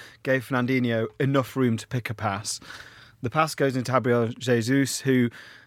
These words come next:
his run isn't spotted, so he gets in behind. And then nobody thinks to track Kevin De Bruyne's run from pretty much the halfway line to the edge of the box. And he was brilliant yesterday, but if you would give him the time and space to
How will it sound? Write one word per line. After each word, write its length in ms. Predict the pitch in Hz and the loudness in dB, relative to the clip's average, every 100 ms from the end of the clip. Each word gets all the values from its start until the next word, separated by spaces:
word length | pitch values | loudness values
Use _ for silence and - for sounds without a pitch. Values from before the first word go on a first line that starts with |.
| _ - | _ -10
his 260 | 147 143 | -2 0
run 140 | 131 131 | 4 2
isn't 240 | 113 113 | 2 -2
spotted, 380 | - 110 101 117 | 0 0 0 -4
so 100 | 123 | 0
he 80 | 120 | 0
gets 240 | 123 - | 0 0
in 80 | 110 | -2
behind. 540 | 101 110 101 113 117 - | 0 -2 -2 -6 -6 0
And 140 | 135 | 2
then 240 | 135 139 151 | 4 2 0
nobody 400 | 143 147 135 123 | 2 2 2 -2
thinks 300 | - 123 - | -2 -4 -6
to 100 | 120 | -2
track 320 | 139 127 - | 0 -2 -4
Kevin 220 | 131 120 | -4 -4
De 80 | 110 | 0
Bruyne's 360 | 131 127 107 | 2 2 2
run 200 | 120 113 | 0 -2
from 280 | 110 - 107 - - - | -2 -4 -6 -8 -20 -14
pretty 180 | - 185 | -2 2
much 200 | 156 123 | 2 2
the 100 | 139 | 0
halfway 420 | 139 135 127 147 135 | 2 2 4 4 4
line 180 | 120 113 | 2 0
to 120 | 123 | 0
the 100 | 127 | 2
edge 160 | 117 | 2
of 60 | 113 | -2
the 80 | 110 | 0
box. 400 | 151 120 - - | 2 0 -2 2
And 180 | 123 117 - - - - | 2 0 -8 -20 -20 -20
he 200 | - 180 | -2 2
was 180 | 175 151 | 4 2
brilliant 440 | 120 185 170 110 110 | 2 2 2 0 -2
yesterday, 560 | 113 - 107 113 131 | -6 -6 -4 2 2
but 300 | 127 156 160 - _ - | 2 0 0 -4 _ -6
if 120 | 160 | -2
you 140 | 143 151 | 0 0
would 100 | 131 | 0
give 160 | 202 | 0
him 200 | 190 131 | 2 2
the 80 | 127 | 0
time 300 | - 160 139 | 0 2 2
and 80 | 120 | 2
space 440 | - 147 135 - | 0 0 0 -4
to 340 | - 123 117 | -4 0 0